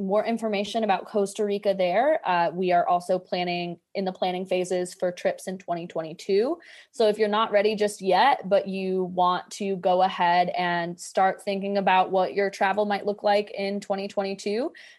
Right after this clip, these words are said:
you're also more than welcome to get in touch with us and talk about, um, and put yourself on a wait list and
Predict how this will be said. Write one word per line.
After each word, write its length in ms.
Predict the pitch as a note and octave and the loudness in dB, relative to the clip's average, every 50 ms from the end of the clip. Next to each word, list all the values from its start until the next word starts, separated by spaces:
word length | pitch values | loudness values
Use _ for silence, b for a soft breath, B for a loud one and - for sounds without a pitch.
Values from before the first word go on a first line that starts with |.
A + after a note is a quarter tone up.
| B | B
you're 160 | - G3+ - - | -2 0 2 4
also 340 | F3+ F3+ F#3+ F#3+ A3 G#3 | 4 2 2 2 0 0
more 200 | G#3 G3+ F#3+ F#3 | 0 2 0 0
than 100 | F#3 F#3+ | 0 0
welcome 400 | F#3+ F3+ E3+ F3 - G3 F#3+ G3 | 0 0 0 2 0 0 -2 -2
to 100 | F#3+ G3+ | -2 -2
get 200 | F#3 F#3+ F3 - | -2 -2 -2 -2
in 100 | F#3 F#3 | -4 -6
touch 320 | F#3 - F3 - - - - | -4 -4 -4 -4 -4 -4 -4
with 140 | G3+ G3 - | -2 0 2
us 280 | A#3 C#4 D4 C#4+ - - - | 2 2 0 -4 -8 -6 -6
and 140 | F#3 F#3+ F#3 | -6 -6 -6
talk 300 | - - F3 F3 F3 - | -4 -2 -2 -2 -2 -4
about, 500 | F#3 F3+ F3 E3+ E3+ E3+ E3+ E3+ - - - | -2 0 0 2 2 2 2 0 0 -4 -4
um, 340 | F3+ F3 E3+ E3+ E3+ E3+ D#3 - _ _ - | -2 -2 -2 -2 -6 -8 -12 -16 _ _ -4
and 120 | G#3 G3+ | -4 -4
put 200 | G3+ G3+ G3+ F#3+ - - | 0 0 0 0 0 -2
yourself 360 | - G#3 F#3+ - G3+ F#3 F3+ - | -4 -4 -2 2 2 2 2 0
on 140 | - F3+ F3 | 0 -2 0
a 40 | F3+ | 0
wait 240 | G3 C4 E4+ G4 | 2 0 0 2
list 340 | - G#3 G3 G3 G3+ G3 - - | 2 4 4 2 2 -2 -4 -6
and 200 | F#3 F3+ F3+ F3+ | -4 -4 -4 -6